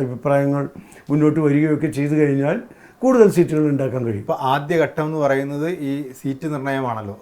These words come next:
Speaker 2: ഏ, മുന്നണികൾ തമ്മിലുള്ള. അത് ഈ മാസം പത്താം തീയതി എന്ന് വി ഡി സതീശൻ പറഞ്ഞിരുന്നു.
Speaker 1: പതിനഞ്ച്.
Speaker 2: അതിലേക്ക് എത്തിയിരുന്നോ?
Speaker 1: ഇപ്പൊ ജനുവരി പതിനഞ്ചിന് മുമ്പ് തീർക്കാം എന്നായിരുന്നു യു ഡി എഫിൻ്റെ തീരുമാനം.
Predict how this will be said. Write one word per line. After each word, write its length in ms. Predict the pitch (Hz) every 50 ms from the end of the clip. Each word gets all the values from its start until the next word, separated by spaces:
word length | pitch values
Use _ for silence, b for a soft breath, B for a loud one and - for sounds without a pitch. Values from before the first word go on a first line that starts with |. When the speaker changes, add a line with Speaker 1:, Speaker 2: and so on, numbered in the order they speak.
| -
Speaker 2:
ഏ, 40 | 127 123 -
മുന്നണികൾ 380 | 139 135 135 139 139 135 131 127 123
തമ്മിലുള്ള. 340 | 127 113 117 113 110 107 107 113 131
അത് 140 | 139 156 170 151 175 - - 139 135
ഈ 20 | 143 151
മാസം 220 | 156 151 147 - 156 -
പത്താം 300 | 139 - - - 156 151 156 151
തീയതി 180 | 156 156 151 156 151
എന്ന് 100 | 156 156 147
വി 80 | 139 139
ഡി 60 | 147 139 139
സതീശൻ 260 | 143 131 131 139 143 123 117
പറഞ്ഞിരുന്നു. 360 | 107 113 120 117 110 101 95 - - - -
Speaker 1:
പതിനഞ്ച്. 260 | 123 127 123 123 117 127
Speaker 2:
അതിലേക്ക് 260 | 131 135 147 143 143 127
എത്തിയിരുന്നോ? 360 | - - 147 135 131 110 98 98 - _ _ _ _ b b b b b b _
Speaker 1:
ഇപ്പൊ 120 | _ - - - 165
ജനുവരി 340 | 156 165 170 185 202 214 208 170 185
പതിനഞ്ചിന് 520 | 175 170 170 180 185 185 160 185 190 190 180 170
മുമ്പ് 180 | 165 160 175 170 170 -
തീർക്കാം 520 | 143 147 143 123 98 - 156 156 151 123 98 - - - _ _ b b 104 b b b b 160 165
എന്നായിരുന്നു 640 | 175 180 180 170 165 165 160 156 156 151 151 160 170 190 196 - 151 165 151
യു 80 | 151 151 151
ഡി 80 | 151 151 151
എഫിൻ്റെ 300 | 135 123 139 160 185 196 175
തീരുമാനം. 420 | 170 147 139 127 117 113 107 101